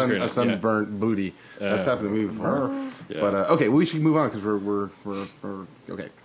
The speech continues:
Speaker 2: Um,
Speaker 1: <laughs> Oh.
Speaker 2: uh, Biker Bear Mark,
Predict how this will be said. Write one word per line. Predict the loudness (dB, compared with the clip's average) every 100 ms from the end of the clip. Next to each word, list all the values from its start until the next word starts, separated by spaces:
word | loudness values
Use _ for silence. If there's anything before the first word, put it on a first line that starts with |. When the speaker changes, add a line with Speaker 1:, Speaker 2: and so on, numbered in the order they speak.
| -20 -20 -8 0
Speaker 2:
Um, | 2 4 4 4 4
Speaker 1:
<laughs> | 4 2 -4 -18 -20 -18 -10
Oh. | -6 -6 -6 -2
Speaker 2:
uh, | 2 2
Biker | 4 2 2 2
Bear | 4 4
Mark, | 4 2 0 -2